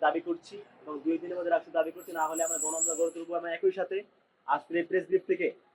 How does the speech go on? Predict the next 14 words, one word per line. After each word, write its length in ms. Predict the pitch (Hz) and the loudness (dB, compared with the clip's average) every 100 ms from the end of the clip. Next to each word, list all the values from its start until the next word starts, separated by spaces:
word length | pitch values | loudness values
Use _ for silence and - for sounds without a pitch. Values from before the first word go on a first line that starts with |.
| _ - 143 | _ -4 0
আমরা 220 | 165 180 190 - | 4 4 4 2
আপনাদের 300 | 143 165 165 165 | 0 2 2 4
মাধ্যমে 340 | 160 160 165 190 - _ _ _ | 4 4 -2 -2 -8 _ _ _
সরকারের 320 | 170 156 175 175 | 0 2 4 2
কাছে 160 | 160 - | 4 2
দাবি 120 | 156 | 4
জানাচ্ছি 340 | 180 175 - 190 190 _ _ _ _ _ 262 | 0 -2 -4 -6 -6 _ _ _ _ _ -8
যে 60 | 151 | -6
কিছুদিন 300 | 175 170 185 180 | -6 0 2 2
পূর্বে 220 | 185 185 180 | 2 4 4
আমাদের 200 | 165 170 170 | 6 4 4
ক্যাম্পাসে 320 | 165 165 165 | 4 2 -2
যে 60 | 165 | -2
অনাকাঙ্ক্ষিত 320 | 165 170 175 | -2 -4 -8